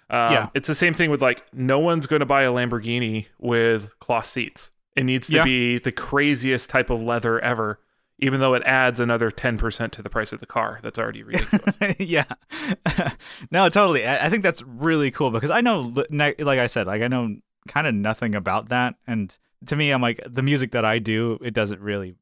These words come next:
Speaker 2: call for any of that. And so when I he-, see all these, like, crazy studios and I'm like, "That is so sick," and these rooms that are really tuned for that type of stuff,
Speaker 1: Mm-hmm.
Speaker 2: what I am doing on my own scale in my own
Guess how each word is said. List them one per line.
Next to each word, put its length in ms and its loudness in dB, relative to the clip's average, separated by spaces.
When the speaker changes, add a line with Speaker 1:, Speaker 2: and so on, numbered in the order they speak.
Speaker 2:
call 300 0
for 160 -2
any 140 0
of 60 0
that. 260 0
And 160 0
so 100 0
when 100 2
I 200 0
he-, 520 -10
see 200 0
all 100 6
these, 180 -2
like, 180 -2
crazy 340 0
studios 420 -2
and 60 0
I'm 40 0
like, 200 -6
"That 180 -2
is 80 -6
so 280 -2
sick," 380 -4
and 160 -8
these 160 -12
rooms 280 -4
that 100 -4
are 60 -8
really 220 -6
tuned 440 -2
for 80 -4
that 220 -2
type 160 -4
of 80 -6
stuff, 280 -2
Speaker 1:
Mm-hmm. 220 -2
Speaker 2:
what 140 0
I 240 0
am 320 -2
doing 280 -2
on 180 -4
my 200 2
own 200 0
scale 320 0
in 100 -2
my 160 0
own 340 -2